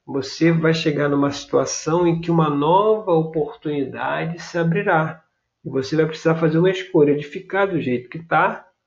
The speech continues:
ou seguir um novo caminho, né? E seguindo aí pelo novo caminho, né,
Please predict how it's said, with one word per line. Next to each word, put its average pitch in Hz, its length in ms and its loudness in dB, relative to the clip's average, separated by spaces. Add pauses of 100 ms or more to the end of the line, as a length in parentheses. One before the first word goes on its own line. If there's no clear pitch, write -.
(340)
ou 165 100 -2
seguir 175 460 -2
um 196 100 4
novo 151 420 2
caminho, 110 540 -6
né? 160 320 -2 (580)
E 160 120 -4
seguindo 196 600 -6 (720)
aí 151 320 0
pelo 120 280 -4
novo 165 340 -2
caminho, 120 600 -4
né, 165 360 -6